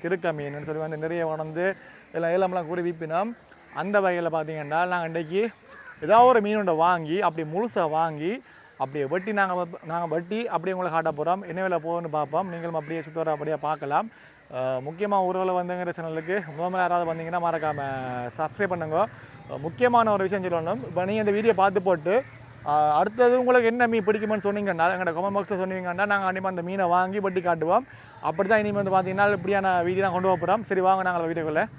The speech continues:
போலாம். நிறைய ஆட்கள் இப்ப பாருங்க வந்து, வந்து வாங்கிட்டு போயினோம்.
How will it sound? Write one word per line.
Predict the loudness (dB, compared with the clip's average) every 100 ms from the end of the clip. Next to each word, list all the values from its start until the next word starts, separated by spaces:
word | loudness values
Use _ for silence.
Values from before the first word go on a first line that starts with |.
| -20 -20 -16 -2
போலாம். | 0 0 -6 -12 -12 -12 -10
நிறைய | -4 0 2
ஆட்கள் | 2 0 -4
இப்ப | 0 2 4 4 2 -2
பாருங்க | -4 -4
வந்து, | -2 -4
வந்து | -2 -2
வாங்கிட்டு | -2 -2 -6
போயினோம். | -4 -4